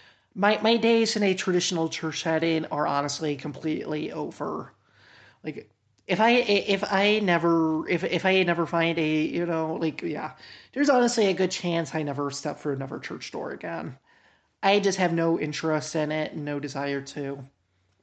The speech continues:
I, and honestly, I just don't see a reason to. Like,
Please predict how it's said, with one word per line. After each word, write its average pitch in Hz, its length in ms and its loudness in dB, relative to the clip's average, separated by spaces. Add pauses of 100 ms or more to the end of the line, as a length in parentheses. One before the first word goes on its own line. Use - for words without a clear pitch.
(300)
I, 175 160 2
and 190 160 2
honestly, 185 360 4
I 175 120 4
just 175 200 2
don't 165 140 0
see 165 180 0
a 151 40 4
reason 135 440 -6
to. - 260 -8
Like, 117 400 -6